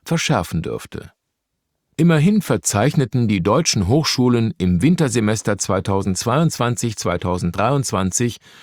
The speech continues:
mit rund dreihundertsiebzigtausend internationalen Studierenden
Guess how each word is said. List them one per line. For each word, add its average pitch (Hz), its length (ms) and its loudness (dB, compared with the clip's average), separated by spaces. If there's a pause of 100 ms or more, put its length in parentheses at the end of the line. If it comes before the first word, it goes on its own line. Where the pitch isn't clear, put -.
(340)
mit 143 180 2
rund 151 360 4
dreihundertsiebzigtausend 123 1500 0
internationalen 110 840 0
Studierenden 113 800 0